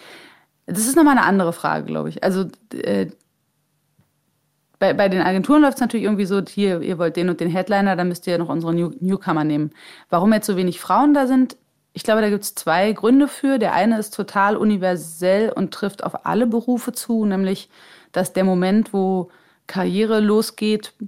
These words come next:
so um die dreißig vielleicht, wo es besonders wichtig ist, da in, mit voranzukommen, dass das eben zeitlich zusammenfällt mit Familiengründung. Und dann musst du halt Frau einfach echt noch ein bisschen mehr organisiert sein, um alles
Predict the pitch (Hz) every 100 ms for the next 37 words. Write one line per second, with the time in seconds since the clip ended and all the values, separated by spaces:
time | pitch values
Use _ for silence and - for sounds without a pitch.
0 | - - 180 165 - 185 180 180 156 156
1 | 190 190 - 185 170 170 - - - -
2 | _ _ 185 175 - 175 175 170 196 185
3 | 185 170 165 170 160 - 180 - - _
4 | - 180 - 165 160 - 190 180 175 170
5 | 170 _ _ - - - 170 - 170 -
6 | - 165 165 - - 170 185 202 208 202
7 | 185 190 196 190 202 208 196 196 196 190
8 | - 156 175 175 170 180 165 - 180 185
9 | - _ _ - 185 220 214 - - _
10 | 220 202 - 214 180 208 240 226 220 214
11 | 208 - _ _ _ - 202 214 202 190
12 | 175 _ _ _ - 185 180 180 160 185
13 | 170 160 160 160 - 165 - 170 170 -
14 | -